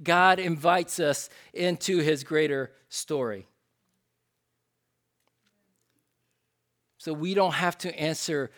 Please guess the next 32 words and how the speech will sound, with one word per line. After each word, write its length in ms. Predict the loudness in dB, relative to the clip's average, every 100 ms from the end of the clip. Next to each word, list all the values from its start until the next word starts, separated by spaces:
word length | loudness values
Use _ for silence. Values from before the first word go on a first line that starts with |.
| _ -8
these 180 | -8
questions 720 | -6 -2 -2 -2 -4 -4 -8 _ -20 _ -2
with, 560 | 2 2 0 -10 -20 _ _ -8
with 320 | -2 -2 -4
the 100 | -12
thought 440 | 0 2 2 0
that, 320 | -2 -4 -4 -6
that 260 | -6 -8 -8
it's 280 | -8 -6 -4
not, 540 | 0 2 2 0 -8 -20 _ _ _ _ -6
that 180 | -4
we're 180 | -2 -2
not 280 | 0 -2 -2
enough, 720 | -4 -6 -8 -14 -20 -20 -20 _ _ _ _ _ _ _ _ _ _ -6
or 160 | -2
that 240 | 0 -2 -4
we 140 | 0
don't 240 | 0 2
know 140 | -2 -2
where 220 | -2 -2
we 140 | -4
fit, 640 | -8 -6 -6 -6 -10 -20 _ _ _ _ _ _ _ _ _ _ _
or 440 | -6 -2 0 -2 -6 _
we 100 | -4
don't 220 | 0 0 0
know 100 | -2
how 380 | 2 2 0
our 240 | -2 -4 -2
lives 280 | -2 -4 -6
will 140 | -6
really 260 | -4 -4 -4
matter, 440 | -4 -4 -6